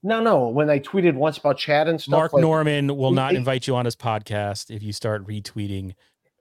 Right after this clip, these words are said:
Speaker 2: losers
Speaker 1: D-
Speaker 2: like me and O J. That's what you're trying to say.
Speaker 1: If I'm on your podcast and you tweet it, I'll retweet it. You didn't even tweet that I'm on your podcast. I would retweet it.
Speaker 2: I didn't know you were coming on my podcast.
Speaker 1: I'm fucking right here, dude. Hi.
Speaker 2: Yeah,
Speaker 1: Hi,
Speaker 2: but how did I
Speaker 1: Carlos
Speaker 2: know that
Speaker 1: Danger.
Speaker 2: beforehand?
Speaker 1: Hi,
Speaker 2: I didn't know,
Speaker 1: Carlos
Speaker 2: I didn't
Speaker 1: Danger's
Speaker 2: send, did I,
Speaker 1: lawyers.
Speaker 2: did I,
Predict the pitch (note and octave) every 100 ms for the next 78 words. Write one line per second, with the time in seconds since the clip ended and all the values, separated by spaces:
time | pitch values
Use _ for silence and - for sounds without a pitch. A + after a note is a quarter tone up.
0 | - B2 A#2+ A#2+ A2 G#2+ G2 G#2+ G#2+ G#2
1 | G2 F#2+ - D#3+ A#2 B2 A#2+ G#2+ A2 G2+
2 | F#2+ - F#3 A3 A#3 C#4 C4 G3 - A3
3 | A#3+ - B3 B3 G#3 F3 F#3+ - G#3+ B3
4 | A#3 E3 E3+ G3 F3+ C#4 G#3 A#2 F#3 A3+
5 | B3+ A3 - A#3+ A3+ G#3 G#3 G#3 F#3 A3
6 | A3 G#3+ A#2 D#2+ - C#3 G#3 G#3 C#3+ -
7 | A2+ A2 F3+ C3 F#3 A3 A3+ A3+ A3 A3
8 | B3 B3+ C3+ A#2+ B2+ A#2+ A#2+ A2 G#2 F#2+
9 | F#2 F#2 D#2+ - - A#3+ - G#3 G#3+ G3+
10 | A#3 F#3 G3+ F3 A#3 A#3+ A3+ G3 - _
11 | _ _ _ _ - G#3 - A3+ G3+ G3+
12 | G#3 G3+ G3 A3 G#3 G#3+ A#3+ - A3+ A3
13 | E3+ G3+ G3+ F#3+ F#3+ D#3+ E3 F3+ F#3+ F#3+
14 | G3 A3+